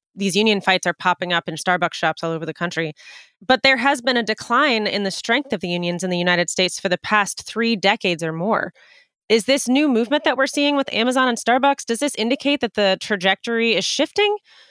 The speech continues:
U S workers have suffered a dismantling of workers' rights. Is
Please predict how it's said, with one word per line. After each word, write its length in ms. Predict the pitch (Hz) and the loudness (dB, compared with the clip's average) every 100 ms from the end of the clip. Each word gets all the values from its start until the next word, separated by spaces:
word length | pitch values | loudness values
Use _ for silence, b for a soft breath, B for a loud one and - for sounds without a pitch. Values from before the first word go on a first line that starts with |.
| b b - | b b 0
U 140 | 262 | 2
S 140 | 294 - | 2 0
workers 260 | 269 269 | -2 0
have 140 | 254 - | -2 -2
suffered 540 | - 220 - 226 190 _ | 0 0 2 0 -2 _
a 80 | - | -6
dismantling 580 | 208 214 214 214 220 208 | -4 -2 0 0 2 0
of 120 | 180 | -2
workers' 360 | 185 240 269 165 | -2 0 -2 -2
rights. 420 | - - - - _ - | -4 -6 -8 -10 _ 0
Is 360 | 214 196 175 | 0 0 -6